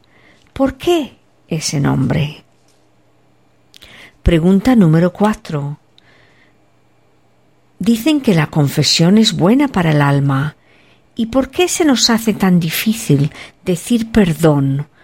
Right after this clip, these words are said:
lo siento? Pregunta número cinco.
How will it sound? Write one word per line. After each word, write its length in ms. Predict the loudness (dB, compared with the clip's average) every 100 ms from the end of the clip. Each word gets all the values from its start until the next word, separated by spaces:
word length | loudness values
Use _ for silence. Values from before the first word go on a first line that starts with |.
| _
lo 140 | -6 -4
siento? 720 | -2 -2 -2 -2 -4 -6 -6 _ _ _ _ _ _ _ _ _ _ _ _ _ _ _ _ -20 -20 -10
Pregunta 520 | -2 2 2 2 2
número 320 | 4 4 4 0
cinco. 640 | 0 2 2 0 -2 -2